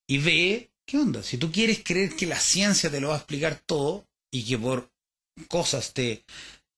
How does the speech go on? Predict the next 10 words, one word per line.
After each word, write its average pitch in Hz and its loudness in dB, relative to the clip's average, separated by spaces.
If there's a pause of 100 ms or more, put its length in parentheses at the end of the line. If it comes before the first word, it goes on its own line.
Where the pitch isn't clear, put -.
(340)
física 147 0
cuántica 185 2
la 147 0
cuestión 143 -4
te - -2
va 160 2
a - -2
servir, 160 -6
bueno, 277 -2
dale. 269 0